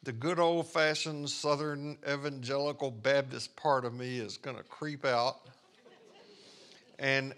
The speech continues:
I'm gonna ask you, I'm gonna issue an invitation, you know, like we used to in church.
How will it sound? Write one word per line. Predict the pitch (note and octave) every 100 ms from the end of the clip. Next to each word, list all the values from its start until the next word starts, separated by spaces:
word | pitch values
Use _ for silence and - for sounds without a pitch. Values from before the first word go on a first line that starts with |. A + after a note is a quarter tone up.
| - C#3+
I'm | D#3 G3
gonna | G3 F3
ask | C#3+ D3 D3+ -
you, | C#3 B2+ B2+ B2+ C3+ C3 - _ -
I'm | C#3+ D3+
gonna | F3+ -
issue | D#3+ A3
an | F3
invitation, | F3+ F3 E3 F3+ - - - _ -
you |
know, | D#3+ E3
like | D#3 D#3
we | D#3
used | D3 D#3 -
to | D3+
in | B2+
church. | A#2+ - - -